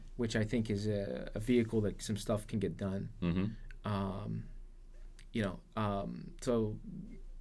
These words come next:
Speaker 1: I, I think that's a good way to do it, right? I mean, I think just having a positive outlook is good. Keeping your yard nice is good,
Speaker 2: <laughs>
Speaker 1: right? I mean, there's so many yards that need improved in town, or,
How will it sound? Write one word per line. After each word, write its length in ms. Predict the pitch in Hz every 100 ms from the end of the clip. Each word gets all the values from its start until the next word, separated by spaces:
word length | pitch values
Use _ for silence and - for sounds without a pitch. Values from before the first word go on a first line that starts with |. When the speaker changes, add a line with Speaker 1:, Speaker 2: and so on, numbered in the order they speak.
| - - - - - - - -
Speaker 1:
I, 160 | 110 135
I 20 |
think 160 | 139
that's 200 | 127 120
a 40 | 117
good 180 | 107 104
way 140 | 101
to 60 | 90
do 140 | 92
it, 120 | 123
right? 160 | 113 117
I 60 |
mean, 160 | 117 120 - - -
I 80 | 151
think 220 | 202 -
just 320 | 147 131 - - - -
having 240 | 135 147
a 60 | 113
positive 360 | 120 131 113 107
outlook 340 | 131 160 160
is 120 | 156
good. 340 | - 80 78 160 - - - -
Keeping 580 | - 143 139 123 113 110 - - - -
your 200 | - 110
yard 420 | 101 104 117 135 139
nice 340 | 139 156 151
is 120 | 135
good, 260 | 151 151 160 160
Speaker 2:
<laughs> 120 | 143
Speaker 1:
right? 220 | 151 131 120
I 40 |
mean, 240 | 117 113
there's 200 | 113 110
so 160 | - 131
many 220 | 127 117
yards 360 | 110 110 110 110
that 220 | 101 -
need 140 | 117 113
improved 480 | 104 123 120 117
in 100 | 120
town, 320 | 110 117 123
or, 140 | 107